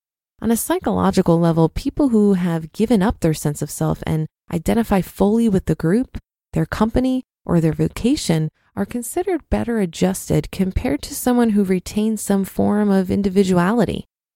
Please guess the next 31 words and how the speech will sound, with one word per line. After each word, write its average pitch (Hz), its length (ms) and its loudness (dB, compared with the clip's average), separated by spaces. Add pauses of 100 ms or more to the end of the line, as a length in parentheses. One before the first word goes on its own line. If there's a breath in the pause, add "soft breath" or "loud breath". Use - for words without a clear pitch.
(200)
and - 160 2
internal 220 680 0
motivation. 139 680 -2 (680)
This 262 220 -2
is 320 180 4
troublesome. - 760 -4 (760)
It's 262 220 -2
easy 359 280 6
to 262 100 0
tell 202 240 0
someone 202 400 2
to 180 160 -4
regain 170 500 0
their 151 140 0
self, - 540 -6 (240)
but - 100 -6
that's 320 200 -6
probably 254 360 -2
not 208 160 0
gonna 180 220 0
work 165 360 2
if - 220 -2 (100)
indeed 185 680 0
intrinsic 170 560 0
motivation 160 600 2
is 156 140 -2
the 151 80 2
primary 170 520 -2
cause 180 680 -2
of - 100 -6
self. - 500 -8